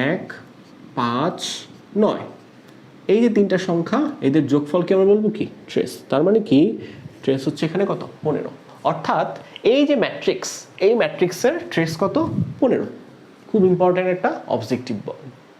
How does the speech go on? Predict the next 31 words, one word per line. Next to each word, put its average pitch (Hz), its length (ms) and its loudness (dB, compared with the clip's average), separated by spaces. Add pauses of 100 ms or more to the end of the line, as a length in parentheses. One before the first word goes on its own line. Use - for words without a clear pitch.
(140)
ঠিক 170 180 -2
আছে? - 120 -8 (520)
ওকে, 123 140 0 (500)
এখন 180 160 -2
আমরা 160 180 2
এখানে 151 240 0
চলে 120 200 2
আসি। - 120 -6 (100)
হ্যাঁ, 302 140 0 (240)
এখন 214 140 0 (120)
কর্ণ 233 200 4 (100)
ম্যাট্রিক্সে 285 440 0 (160)
এই 156 60 6 (140)
মুখ্য 160 180 0 (100)
কর্ণটা 120 340 -2
লাগবে, - 240 -10 (180)
ঠিক 185 160 6
আছে? 202 160 -8
তাহলে 135 240 -2
মুখ্য 156 240 2
কর্ণ 202 220 4
জিনিসটা 202 340 2
কি? 285 80 2 (800)
যে 220 160 4 (380)
বর্গ 165 260 4 (140)
ম্যাট্রিক্স, 123 360 -2 (100)
এটা 160 160 2
তোমাকে 147 220 4 (140)
বলতেই 127 440 4 (120)
হবে, 95 200 -4 (520)
বলতেই 143 640 4